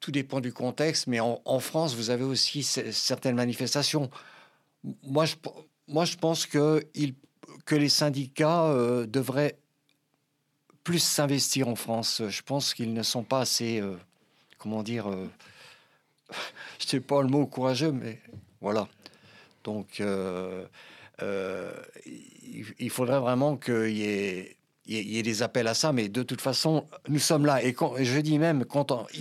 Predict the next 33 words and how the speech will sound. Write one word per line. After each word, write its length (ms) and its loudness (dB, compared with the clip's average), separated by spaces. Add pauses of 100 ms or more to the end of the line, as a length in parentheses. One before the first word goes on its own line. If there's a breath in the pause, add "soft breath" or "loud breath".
on 120 0
peut 160 2
être 140 0
huit, 260 -4
dix 360 0 (100)
dans 160 -2
un 40 -2
rassemblement 560 0
contre 240 -4
la 60 -4
Palestine, 380 -2
mais 80 0
il 20 0
y 60 0
en 80 0
a 60 -2
partout 340 -4
en 60 -2
France. 420 -8 (420 soft breath)
Donc 160 -4
ça, 220 2
vous 160 -2
les 100 0
rajoutez, 460 -2
et 100 -4
cetera. 420 -6 (420 loud breath)
Alors, 220 2
c'est 160 0
sûr, 220 2
on 80 0
peut 160 -2
se 60 -4
dire, 240 0